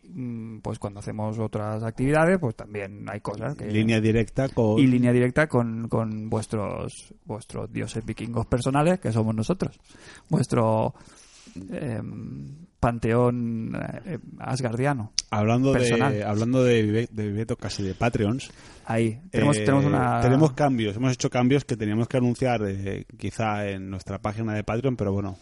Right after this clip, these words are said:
Speaker 2: como hemos estado con, con estas cosas, pues no
Speaker 1: Bueno, y
Speaker 2: hemos
Speaker 1: le
Speaker 2: tenido
Speaker 1: afecta a todo el mundo realmente.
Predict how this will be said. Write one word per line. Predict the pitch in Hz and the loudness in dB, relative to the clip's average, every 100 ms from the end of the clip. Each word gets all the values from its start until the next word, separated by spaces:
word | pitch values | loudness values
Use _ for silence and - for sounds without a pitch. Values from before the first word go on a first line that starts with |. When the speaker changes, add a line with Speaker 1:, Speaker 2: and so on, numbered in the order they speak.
| _ | _
Speaker 2:
como | 98 95 98 | -8 -6 -4
hemos | 104 110 | -4 -4
estado | 117 127 120 117 117 117 117 113 113 | -4 -2 0 0 0 -2 -4 -6 -4
con, | 120 117 113 113 117 | -4 -4 -6 -10 -10
con | 117 | -8
estas | 120 - - | -6 -8 -8
cosas, | 123 135 | -8 -6
pues | - 113 | -4 0
no | |
Speaker 1:
Bueno, | 147 | 2
y | |
Speaker 2:
hemos | |
Speaker 1:
le | 127 | 2
Speaker 2:
tenido | 151 | 2
Speaker 1:
afecta | 160 | 4
a | 185 | 4
todo | 147 | 4
el | |
mundo | 120 117 | 4 0
realmente. | 104 113 117 - | -2 -6 -10 -12